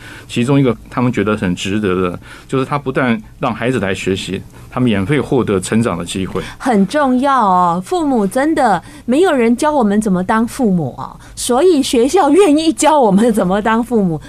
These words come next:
Speaker 2: 真的要好好把握这个学习的机会。所以校长，恩典，然后重要的根基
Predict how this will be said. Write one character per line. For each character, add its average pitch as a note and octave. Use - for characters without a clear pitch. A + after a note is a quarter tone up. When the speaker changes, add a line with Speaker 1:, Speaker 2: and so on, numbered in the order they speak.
Speaker 2:
真 F4+
的 B3
要 A#3
好 A3
好 G3+
把 F3+
握 F#3+
这 F#3
个 F3+
学 D#3+
习 D3+
的 D#3+
机 E3+
会。 F3+
所 A#3
以 C4
校 C#4+
长， G#3
恩 E4
典， A#3
然 G3
后 C4+
重 C#4+
要 C#4
的 G#3+
根 B3
基 C#4